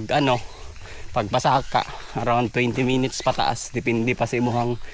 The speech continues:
pag-bike or pagbaklay. Naitaw ba ba, Park? Wala naman na tao, kita na lang. So, kita na lang. Tapos diri ba di kung gabi eh. Daghag baboy damo diri, daghag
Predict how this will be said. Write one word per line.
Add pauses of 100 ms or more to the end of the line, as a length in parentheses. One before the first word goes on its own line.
(340)
pag-bike
or
pagbaklay. (1600)
Naitaw
ba
ba,
Park? (1400)
Wala
naman
na
tao,
kita
na
lang. (1800)
So, (400)
kita
na
lang. (1200)
Tapos
diri
ba
di
kung
gabi
eh. (720)
Daghag
baboy
damo
diri,
daghag